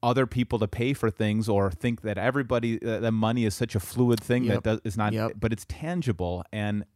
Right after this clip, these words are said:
Speaker 1: and, and there is restrictions and there are limits to it. Uh, so, and, and if you don't live within those limits,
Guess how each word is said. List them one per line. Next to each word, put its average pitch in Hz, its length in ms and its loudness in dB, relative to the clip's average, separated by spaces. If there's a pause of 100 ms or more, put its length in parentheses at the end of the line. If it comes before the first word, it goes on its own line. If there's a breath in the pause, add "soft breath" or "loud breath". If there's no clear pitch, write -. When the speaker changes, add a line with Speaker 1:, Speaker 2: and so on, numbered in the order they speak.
(100)
Speaker 1:
and, 104 280 -6
and 104 200 -4
there 110 100 0
is 120 220 -2
restrictions 120 720 -4
and 101 80 -4
there 107 80 0
are 110 80 0
limits 127 520 -4
to 87 200 -6
it. 87 120 -6 (600 soft breath)
Uh, 92 280 0 (840)
so, 87 400 -2 (500)
and, 107 160 -6
and 110 80 -2
if 101 140 -2
you 110 40 2
don't 110 380 0
live 107 240 0
within 104 320 0
those 92 240 -2
limits, 92 640 -4